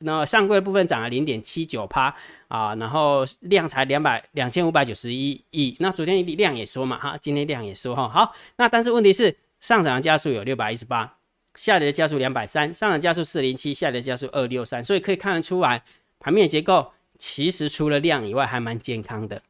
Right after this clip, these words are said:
所以如果假设我来定分数的话，大概是可以到四分、五分，好，正四分、正五分，好，正四分、正五分，还不错啦，还不错哈。好，然后现货的部分，今天三大法人总共买超了一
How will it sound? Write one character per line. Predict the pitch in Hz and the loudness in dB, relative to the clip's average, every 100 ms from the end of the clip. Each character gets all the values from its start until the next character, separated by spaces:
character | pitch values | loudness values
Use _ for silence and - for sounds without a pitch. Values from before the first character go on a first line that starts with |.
| _ _ | _ _
所 | - 180 | 0 4
以 | |
如 | 170 | 4
果 | 190 147 | 4 0
假 | 123 | 0
设 | 139 | -2
我 | 139 117 | -2 -2
来 | 123 | -2
定 | 165 139 | 0 0
分 | 139 131 | -2 -4
数 | 135 | -6
的 | 117 107 | -8 -6
话， | 123 | -6
大 | 117 147 120 | -4 -4 -4
概 | - 123 | -2 -4
是 | 110 - 123 107 | -4 -8 -10 -10
可 | - 120 | -8 -6
以 | 113 | -6
到 | 135 120 104 _ _ _ _ | -4 -4 -4 _ _ _ _
四 | - - 190 151 | -10 -6 -2 0
分、 | 147 139 | 0 -2
五 | 107 | -4
分， | 101 123 123 | -8 -10 -10
好， | 131 - - | -10 -12 0
正 | 202 151 131 | 2 2 -2
四 | - 147 | -4 -4
分、 | 131 135 139 - | -2 -2 -2 -8
正 | - 135 | -4 -2
五 | 202 | -4
分， | 147 135 - _ _ | -8 -12 -14 _ _
好， | - 110 | -8 -4
正 | 147 127 | -2 -2
四 | 131 | -4
分、 | 123 | -6
正 | 117 117 | -6 -10
五 | |
分， | 107 120 | -8 -2
还 | 160 | -2
不 | 170 | -2
错 | 196 135 | -2 -4
啦， | 113 | -6
还 | - | -10
不 | 131 | -8
错 | - 135 | -6 -2
哈。 | 143 | -2
好， | 127 233 302 _ - - _ | 0 -2 -2 _ -20 -20 _
然 | 175 | 2
后 | 247 | 2
现 | - 269 233 | 2 2 4
货 | 247 | 4
的 | 220 | 4
部 | 233 | 2
分， | 220 220 | 2 2
今 | 190 220 208 | 2 2 4
天 | 214 220 - _ | 6 4 0 _
三 | - 196 | 0 2
大 | 220 180 | 4 4
法 | 135 | 2
人 | 120 | -2
总 | 127 120 | -2 0
共 | |
买 | 156 - - | 0 -2 -4
超 | 151 | -2
了 | 143 262 | -2 0
一 | 240 | -2